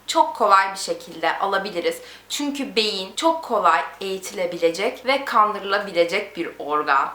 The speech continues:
Emin olun, beyninizi eğittikten sonra bedeninizi de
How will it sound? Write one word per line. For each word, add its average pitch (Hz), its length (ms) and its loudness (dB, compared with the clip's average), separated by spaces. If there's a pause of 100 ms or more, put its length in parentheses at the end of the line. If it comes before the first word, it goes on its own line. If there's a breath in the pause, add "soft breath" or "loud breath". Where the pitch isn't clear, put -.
Emin 226 380 0
olun, 170 380 0
beyninizi 208 580 0
eğittikten 190 760 0
sonra 165 580 0 (120)
bedeninizi 175 840 -2
de 175 160 4